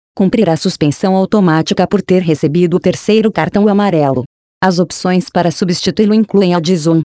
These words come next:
Davó, Renato Marques e Vitor Jacaré. Além disso, Lisca também não poderá contar com Benítez, Daniel Júnior,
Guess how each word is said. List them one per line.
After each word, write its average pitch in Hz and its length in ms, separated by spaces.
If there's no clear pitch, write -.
Davó, 208 420
Renato 190 480
Marques 185 440
e 180 60
Vitor 233 340
Jacaré. 180 540
Além 196 320
disso, 170 500
Lisca 214 440
também 190 360
não 185 140
poderá 185 360
contar 151 400
com 196 180
Benítez, 196 560
Daniel 202 420
Júnior, 151 440